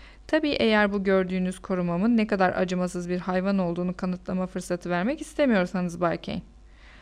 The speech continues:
Papaz parşömeni sizin bulduğunuzu da söyledi." "Doğru."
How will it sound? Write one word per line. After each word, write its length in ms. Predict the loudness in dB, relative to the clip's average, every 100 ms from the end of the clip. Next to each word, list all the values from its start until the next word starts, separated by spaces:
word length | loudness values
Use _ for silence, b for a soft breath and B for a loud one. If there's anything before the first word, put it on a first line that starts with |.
| B B B -4
Papaz 380 | 2 2 2
parşömeni 540 | 4 2 2 0 0 0
sizin 360 | -2 0 0
bulduğunuzu 500 | 2 2 2 4 2
da 100 | 0
söyledi." 480 | 0 -2 -2 -2 -4 -10 -20 -20 -20 -20 -20 -20 -20 -20 -20 -20 -20 -8 0
"Doğru." 320 | 2 2